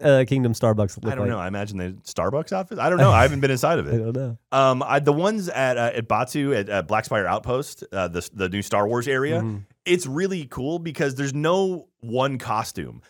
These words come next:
Speaker 2: They literally have racks and racks
Speaker 1: Right,
Speaker 2: of
Speaker 1: and you can
Speaker 2: clothes.
Speaker 1: mix and
Speaker 2: You, you
Speaker 1: match,
Speaker 2: piece
Speaker 1: yeah.
Speaker 2: together what you wanna wear, which is really clever.
Speaker 1: Somebody was telling us that, right?
Speaker 2: Probably. I don't
Speaker 1: Yeah,
Speaker 2: know. I
Speaker 1: I
Speaker 2: may
Speaker 1: feel
Speaker 2: have
Speaker 1: like
Speaker 2: said that at some point, but,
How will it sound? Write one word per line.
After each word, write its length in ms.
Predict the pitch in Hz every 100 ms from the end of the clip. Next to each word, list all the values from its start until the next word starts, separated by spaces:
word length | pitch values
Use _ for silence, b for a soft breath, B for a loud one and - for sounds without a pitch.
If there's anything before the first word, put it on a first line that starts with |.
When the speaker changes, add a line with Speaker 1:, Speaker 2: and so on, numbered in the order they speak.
| B -
Speaker 2:
They 120 | 139
literally 360 | 156 185 180
have 180 | 160 147
racks 420 | 110 113 107 -
and 100 | 131
racks 220 | 117 110 120
Speaker 1:
Right, 120 | 123
Speaker 2:
of 0 |
Speaker 1:
and 60 | 123
you 80 | 175
can 60 | 139
Speaker 2:
clothes. 100 | 123
Speaker 1:
mix 240 | 127 123
and 160 | 120 104
Speaker 2:
You, 40 | 98
you 40 |
Speaker 1:
match, 120 | 107
Speaker 2:
piece 140 | 175 -
Speaker 1:
yeah. 200 | 110 92
Speaker 2:
together 400 | 156 156 165 147
what 240 | 135 120
you 120 | 139
wanna 220 | 127 120 101
wear, 280 | 151 101 82
which 140 | 214
is 120 | 330
really 220 | 262 302
clever. 240 | - 202 233
Speaker 1:
Somebody 200 | 311 403
was 140 | 339
telling 320 | - 220 147
us 120 | 95 -
that, 140 | 90
right? 280 | 95 135 - _ _ _
Speaker 2:
Probably. 480 | 131 139 73 60 -
I 100 | 110
don't 80 | 120
Speaker 1:
Yeah, 180 | 120 101
Speaker 2:
know. 60 |
I 40 | 117
Speaker 1:
I 40 |
Speaker 2:
may 60 | 107
Speaker 1:
feel 20 | 127
Speaker 2:
have 60 |
Speaker 1:
like 80 | 101
Speaker 2:
said 120 | 90 73
that 120 | 71
at 60 |
some 140 | 73 69
point, 260 | 69 67
but, 220 | - 69